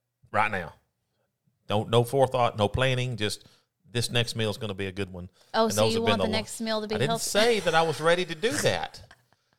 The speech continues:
Speaker 1: I just said the times of my life where I've had the longest stretches of eating healthy and getting, and getting healthier like that have been spur of the moment. "I'm just gonna do it 'cause I'm tired of it." Not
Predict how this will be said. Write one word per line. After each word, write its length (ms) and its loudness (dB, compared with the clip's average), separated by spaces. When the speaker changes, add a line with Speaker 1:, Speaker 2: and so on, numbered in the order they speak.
Speaker 1:
I 100 -4
just 260 -6
said 320 2
the 80 -16
times 380 -2
of 120 -10
my 120 -4
life 340 -2
where 120 0
I've 120 2
had 140 -2
the 80 -2
longest 400 -2
stretches 460 -8
of 120 -6
eating 280 -6
healthy 420 -6
and 340 -10
getting, 300 -6
and 120 -10
getting 240 -6
healthier 420 -6
like 240 -12
that 300 -10
have 140 -10
been 320 -4
spur 260 -2
of 60 -2
the 60 -6
moment. 420 -2
"I'm 160 -4
just 120 -12
gonna 180 -8
do 340 -2
it 140 -2
'cause 140 -8
I'm 160 -12
tired 380 -4
of 120 -8
it." 160 -10
Not 280 -2